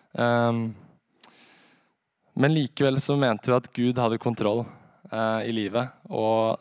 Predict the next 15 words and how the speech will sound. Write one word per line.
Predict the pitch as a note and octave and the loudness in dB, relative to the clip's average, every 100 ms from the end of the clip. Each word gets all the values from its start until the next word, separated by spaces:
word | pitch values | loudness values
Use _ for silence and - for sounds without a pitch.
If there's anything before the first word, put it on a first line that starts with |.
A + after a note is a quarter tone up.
| - | -2
det | A#2 | 0
var | B2+ | 2
veldig | A2+ A2+ | 0 -4
sterkt | - A2 - | -4 -6 -4
å | B2 | -6
se | - A2 A#2+ - _ _ _ _ _ _ - | -2 -2 -2 -6 _ _ _ _ _ _ -2
hvor, | A2+ | 0
ehm, | A2+ A2 A2 G#2+ G#2+ G2+ _ - | 2 2 2 0 -4 -10 _ -14
sterk | - A#2+ B2 - | -2 0 0 -2
tro | - A2 | -2 2
hun | G#2 | 4
hadde, | G#2+ G#2+ B2 D3 _ _ _ _ - _ - | 4 2 0 -4 _ _ _ _ -20 _ -4
og | A2+ | 0
hvordan, | G#2+ A2 A2+ A2+ | 2 2 2 0
eh, | A2+ | 0